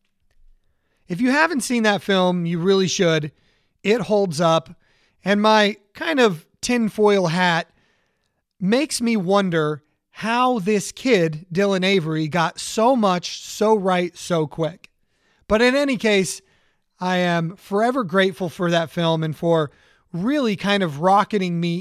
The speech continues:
into sort of formal conspiracy theories and, and questioning everything. A couple years after that, I got involved in banking and finance, and I was doing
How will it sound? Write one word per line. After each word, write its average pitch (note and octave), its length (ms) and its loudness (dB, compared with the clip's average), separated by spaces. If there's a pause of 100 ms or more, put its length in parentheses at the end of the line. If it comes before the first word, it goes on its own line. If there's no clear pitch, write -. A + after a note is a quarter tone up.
into F#3+ 680 0 (280)
sort F#3+ 240 -2
of D#3 140 -2
formal G3+ 600 0
conspiracy F3 760 -4
theories D#3+ 640 -2 (340)
and, E3 460 -4
and E3+ 180 -4
questioning E3 600 -2
everything. E3 540 -4 (1500)
A - 80 -12
couple D#4+ 300 -4
years F3+ 260 0
after D#3+ 340 -2
that, D3+ 300 -4 (460)
I A#3 120 -2
got B3 160 0
involved E3 600 0
in D#3 520 -6 (140)
banking D#3+ 580 -4
and D#3 180 -8
finance, D3+ 600 -8 (580)
and A3+ 140 -4
I D4+ 80 0
was C#4 180 -2
doing G3+ 440 0